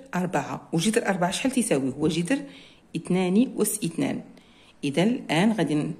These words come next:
نزولو الجذر مع المربع، تيزول لنا الجذر مع الب-، المربع، غيبقى لنا النتيجة وهي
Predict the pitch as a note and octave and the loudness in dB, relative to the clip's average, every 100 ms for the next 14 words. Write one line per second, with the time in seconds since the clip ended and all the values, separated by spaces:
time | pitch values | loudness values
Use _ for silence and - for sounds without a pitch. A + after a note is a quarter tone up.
0 | - - E3 D4 C#4+ D3 D3+ E3 D3 C#3+ | -10 -2 2 4 4 4 0 0 -2 0
1 | G#3 D#3+ C#3 C#3+ D3 C3+ C3 - B3 - | 2 2 0 0 0 0 0 0 -2 0
2 | E3+ E3 E3+ D3 C#3 C3 E3+ C#3+ C3+ C3+ | 2 2 2 2 0 -2 -2 -2 -4 -6
3 | C#3 - D#3 C#3 - A3+ - - - - | -8 -4 -4 -2 -2 -4 -6 -14 -10 -4
4 | C#3+ - D3 C#3 C3+ C3 E3 A3 G#3+ D#3 | -4 -2 0 2 2 0 2 4 4 4
5 | D#3 | 2